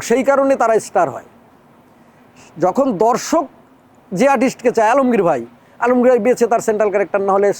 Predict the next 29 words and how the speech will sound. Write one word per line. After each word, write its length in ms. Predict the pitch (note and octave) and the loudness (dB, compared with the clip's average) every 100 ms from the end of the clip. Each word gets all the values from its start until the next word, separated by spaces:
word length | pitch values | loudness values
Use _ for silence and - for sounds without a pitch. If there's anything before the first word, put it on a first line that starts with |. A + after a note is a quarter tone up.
| F#3 | -4
নরমাল 260 | F#3+ F#3 F#3 F3 | -2 0 0 0
বাবা 140 | E3 E3+ | 0 -2
করবেন 260 | D#3 C#3+ B2 | -4 -4 -6
না, 60 | G2 _ _ _ _ - | -14 _ _ _ _ -4
তার 100 | A3 | -2
মানে 100 | A#3+ G#3 | 0 2
আলমগীর 340 | A#3 B3+ C4 C#4 | 2 2 2 2
ভাইয়ের 160 | C#4 A#3+ | 0 0
দর্শক 240 | B3+ - A#3+ | -2 -2 0
আর 60 | A#3 A3 | 0 0
আমরা, 160 | A3 G3+ - | 0 0 0
আলমগীর 300 | G3+ A3 A3 G#3+ | -2 0 0 2
ভাই 80 | G#3 | 0
না 60 | G3 | 0
থাকায় 220 | G3 G3 F#3 | 0 0 0
দর্শক 200 | F3+ F3 E3 | -2 -2 -2
হলে 120 | E3+ F#3 | 0 -2
পাচ্ছি 220 | - D3+ | -2 -8
না। 60 | A2 _ _ _ _ _ _ _ - | -10 _ _ _ _ _ _ _ -8
শাবানা 320 | G#3+ A3+ A#3+ | -2 0 0
আপা 100 | A#3+ - | -2 0
ছবি 160 | A#3+ A#3 | -2 0
করছেন 280 | A#3 - G#3+ F#3+ | -2 -2 -2 -2
না, 60 | E3 | -2
তার 120 | G3 G3+ | -4 -2
দর্শকটা 320 | A3+ G#3+ - G#3+ | -4 -4 -2 -2
আর 60 | G3 | -2
পাচ্ছি 220 | F#3+ - | -4 -4
না। 60 | D#3 | -4